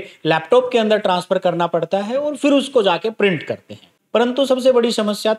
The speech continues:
तब आती है जब कभी आप ऐसी जगह पे होते हैं जहाँ पे प्रिंटर तो है, परंतु वो प्रिंटर किसी ऐसे कंप्यूटर के साथ कनेक्ट है जहाँ पे आप अपने मोबाइल से उस कंप्यूटर के अंदर डाटा ट्रांसफर नहीं कर सकते, फोटोज या डॉक्यूमेंट आप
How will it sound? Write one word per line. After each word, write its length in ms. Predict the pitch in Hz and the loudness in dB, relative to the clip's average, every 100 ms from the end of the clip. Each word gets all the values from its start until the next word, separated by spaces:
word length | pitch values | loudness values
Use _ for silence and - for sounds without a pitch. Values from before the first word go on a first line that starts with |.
| - | 0
तब 160 | 226 | 2
आती 300 | 208 180 - | 2 0 -2
है 160 | 190 240 | -4 -2
जब 200 | 247 240 - | -2 -2 -2
कभी 300 | 196 220 214 | -2 0 0
आप 180 | 208 208 | 0 -2
ऐसी 340 | 185 202 - | -2 0 0
जगह 280 | 262 233 196 | 0 0 0
पे 120 | 202 | 0
होते 340 | 196 180 170 185 | -2 -2 -2 -2
हैं 200 | 180 196 | -2 -2
जहाँ 340 | 190 156 170 - | -4 -4 -4 -2
पे 80 | 196 | -2
प्रिंटर 460 | - 139 143 170 | -2 -2 0 0
तो 200 | 170 214 214 | 0 0 2
है, 180 | 302 208 - _ _ _ | 0 0 -8 _ _ _
परंतु 360 | 240 262 277 311 | 2 2 2 0
वो 280 | 294 233 262 262 | 0 2 2 2
प्रिंटर 560 | 190 202 220 185 170 - _ _ _ - | 0 0 2 4 4 0 _ _ _ -6
किसी 180 | 247 285 - | -4 -6 -6
ऐसे 280 | 170 175 294 | -8 -2 0
कंप्यूटर 420 | 302 302 302 269 | 2 0 2 2
के 100 | 233 | 2
साथ 180 | 196 185 - | 0 -2 -2
कनेक्ट 360 | 165 156 151 - - | -4 -2 -2 -6 -8
है 240 | 135 156 - _ 156 | -4 -6 -8 _ -2
जहाँ 320 | 180 180 208 208 | 0 2 -2 0
पे 120 | 170 175 156 | -2 0 -2
आप 240 | 165 170 | -2 -4
अपने 320 | 156 - 143 160 | -8 -6 -6 -4
मोबाइल 560 | 135 123 135 170 226 | -4 -2 0 2 0
से 200 | 220 147 151 151 _ | -4 -4 -4 -4 _
उस 120 | 220 202 | -6 -2
कंप्यूटर 500 | 233 226 254 254 226 | -2 -2 -2 -2 0
के 100 | 156 | -2
अंदर 400 | 120 113 139 - _ - | -4 -2 -2 -2 _ -12
डाटा 340 | 147 147 127 | -2 -2 -2
ट्रांसफर 420 | 113 110 110 196 | -4 -6 -6 -4
नहीं 240 | 196 117 113 | -4 -6 -8
कर 120 | 104 | -10
सकते, 320 | 101 110 - | -12 -14 -14
फोटोज 440 | 123 185 196 226 190 | -4 0 2 2 2
या 60 | 180 | 2
डॉक्यूमेंट 480 | 151 151 135 127 | 0 -2 -4 -4
आप 140 | 117 | -6